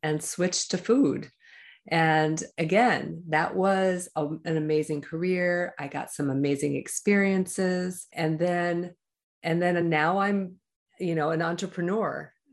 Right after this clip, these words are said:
I, you know, launching my own business. I'm a speaker, I'm a consultant.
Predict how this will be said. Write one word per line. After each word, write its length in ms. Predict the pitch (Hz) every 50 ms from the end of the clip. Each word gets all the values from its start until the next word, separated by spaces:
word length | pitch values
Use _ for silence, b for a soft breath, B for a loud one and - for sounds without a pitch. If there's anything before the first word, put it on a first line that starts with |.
| _ -
I, 240 | - - 151 160 156 165
you 100 | 165 147
know, 380 | 143 139 139 147 143 - - _ -
launching 440 | 160 156 160 165 165 - 190 175 175
my 180 | 160 165 170
own 200 | 165 160 160 156
business. 460 | 147 165 165 160 160 139 135 131 -
I'm 160 | 147 139 143 147
a 40 |
speaker, 520 | 143 - - - - 190 185 - 160 151 143
I'm 180 | 143 139 143
a 60 | 147 -
consultant. 760 | - 156 143 - - 190 226 220 - 139 139 135 - -